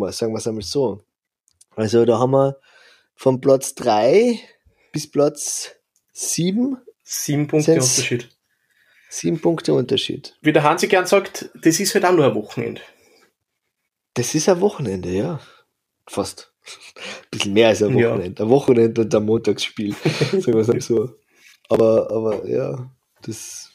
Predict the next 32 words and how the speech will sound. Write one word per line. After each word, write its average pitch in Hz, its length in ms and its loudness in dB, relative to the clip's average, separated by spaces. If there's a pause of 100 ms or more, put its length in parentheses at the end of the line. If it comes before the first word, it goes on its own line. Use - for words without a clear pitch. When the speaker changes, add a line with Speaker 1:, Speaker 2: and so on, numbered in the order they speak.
(840)
Speaker 2:
Ja, 139 180 4
es 196 160 -2
ist - 240 -4
alles 180 300 0
Speaker 1:
verspricht - 400 -4
noch 156 100 -2
spannend - 360 -6
zu - 60 -8
Speaker 2:
es 156 80 -2
Speaker 1:
werden. 120 100 -2
Vor 139 140 4
allem 139 120 4
Speaker 2:
bleibt 135 160 -2
Speaker 1:
die, 127 40 2
die - 20 4
Speaker 2:
kurz 101 120 4
und 123 60 4
Speaker 1:
Orgezeit 127 320 0
Speaker 2:
knapp. - 120 -14
Speaker 1:
kommt - 200 -8
ja 107 60 0
jetzt. - 500 -6 (240)
Die, 113 200 -6
die 113 140 -2
Orgezeit 123 480 0
Speaker 2:
Ja. 117 140 4
Speaker 1:
kommt 151 160 -2
ja 110 60 0
jetzt - 340 -6
erst. - 720 -12 (380)
Ja. 123 80 -6 (2000)
Naja. 120 560 4